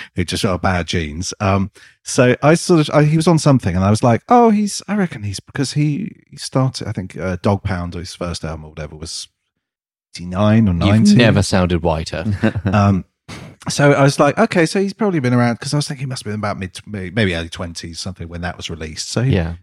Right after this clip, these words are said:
Speaker 1: gotta be in his fif-, late fifties or sixties. He's forty-seven.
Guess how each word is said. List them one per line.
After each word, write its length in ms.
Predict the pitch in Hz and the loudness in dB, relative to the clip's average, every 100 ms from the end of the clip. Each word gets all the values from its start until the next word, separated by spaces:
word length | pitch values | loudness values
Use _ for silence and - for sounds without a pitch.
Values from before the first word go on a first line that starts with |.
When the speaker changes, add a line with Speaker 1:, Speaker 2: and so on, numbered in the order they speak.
| - | -10
Speaker 1:
gotta 140 | 320 | -6
be 160 | 117 92 | -4 -4
in 60 | |
his 120 | 85 | -4
fif-, 300 | - - - - | -8 -14 -18 -12
late 240 | 101 92 - | -6 -6 -8
fifties 560 | - - - 76 - | -16 -16 -16 -18 -16
or 40 | - | -14
sixties. 480 | - - - - - _ _ _ | -14 -14 -16 -20 -20 _ _ _
He's 140 | - 113 | -10 -10
forty-seven. 1120 | - - 123 117 - 92 - 90 82 - _ | -6 2 4 2 -2 -8 -6 -6 -8 -12 _